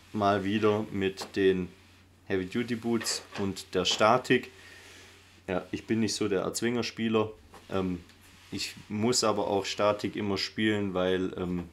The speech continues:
ich eigentlich kaum eine Elektroattacke drauf spiele, außer Volt Switch. Und apropos Elektroattacken, da verzichte ich diesmal sogar ganz drauf. Und zwar aus einem ganz einfachen Grund.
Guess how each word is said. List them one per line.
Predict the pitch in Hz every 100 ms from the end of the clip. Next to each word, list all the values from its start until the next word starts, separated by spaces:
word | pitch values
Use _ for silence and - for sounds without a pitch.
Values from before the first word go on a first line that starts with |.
| - -
ich | - -
eigentlich | 101 98 92 - - - - - - - - - - - - - - - -
kaum | - 113 127 113 - - - - - - 104
eine | 101
Elektroattacke | 98 101 113 110 98 95 101 98
drauf | 101 98 95
spiele, | - 113 104
außer | 104 107 95
Volt | 101 113 113
Switch. | 117 123 - - - - - - - - - - - - - -
Und | 110 107 101 -
apropos | - - 113 - 117
Elektroattacken, | 107 104 117 - 120 117 117 117 - 127
da | 113 101
verzichte | - - 117 -
ich | 107
diesmal | - 110 113 98
sogar | 101 95
ganz | 92 104 110 -
drauf. | 98 110 135 - - - - - - - - - - - 107
Und | -
zwar | 104 104
aus | 104
einem | 101
ganz | 95 101 101
einfachen | 98 104 101 98 98 95
Grund. | 98 117 131 -